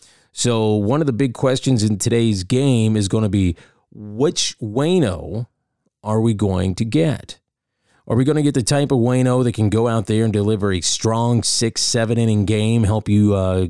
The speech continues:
again, put some relief on the bullpen? Are you gonna get a Waino that's gonna give up six runs by the third inning? Or a Waino that's gone sixty pitches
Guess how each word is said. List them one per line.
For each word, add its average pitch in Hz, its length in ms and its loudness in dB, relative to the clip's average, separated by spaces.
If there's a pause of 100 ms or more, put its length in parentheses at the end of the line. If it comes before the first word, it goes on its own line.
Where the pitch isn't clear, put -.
(120)
again, 107 460 0 (360)
put 123 100 -2
some 110 180 0
relief 104 360 0
on 117 100 0
the 98 80 0
bullpen? 120 680 0 (880)
Are 117 120 0
you 135 80 2
gonna 151 180 2
get 131 160 2
a 127 60 2
Waino 120 500 2
that's 104 180 -2
gonna 113 200 0
give 107 160 0
up 101 140 -2
six - 420 -2
runs 110 500 0
by 107 220 -2
the 104 140 -2
third 90 420 -2
inning? 95 380 -2 (500)
Or 107 240 0
a 104 40 0
Waino 117 480 0
that's 104 220 -4
gone 113 540 -2 (500)
sixty - 500 -2
pitches - 800 -4